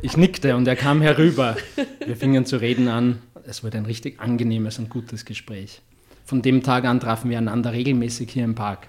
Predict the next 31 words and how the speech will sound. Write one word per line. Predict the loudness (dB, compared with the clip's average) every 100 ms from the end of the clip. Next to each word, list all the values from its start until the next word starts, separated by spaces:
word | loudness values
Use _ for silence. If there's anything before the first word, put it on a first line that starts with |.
| -18
auf | -12
dieser | -8 -6 -6
Bank, | -8 -10 -12 -20 _ -10
zum | -6
gemeinsamen | -4 -4 -2 0 0 0
Lesen | -4 -6 -2 0
und | 0 -2 0
Reden. | -2 -2 -8 -16 _ _ _ -20 _ _
Stefan, | -2 4 4 4 -4 -4 -10 -18 _ _ _ _ _ _ _ _ _ _ _ _ -20 _ _ _ _ _ _
dessen | -12 -4 -2
Namen | 2 4 4
ich | 0
zuvor | -8 -6 -2
nie | 0 0
erwähnt | -2 -6 -6
hatte, | -8 -4 -4 -4 -14 _ _ _ _ _ _ -8
hatte | -2 0 2
auch | 2
vor, | 0 -4
erst | 0 -2 0
vor | -2
einigen | 0 2 2
Monaten | 0 0 0 0
eine | -2 0
Trennung | 0 0 0
erlebt | -2 -2 -4 -6 -6
und | -4 -2
war | 0
nach, | 0 0 -2 -6 -20 _ _ _ _ _ _ _
ah, | -12 -10 -12
noch, | -6 -6 -6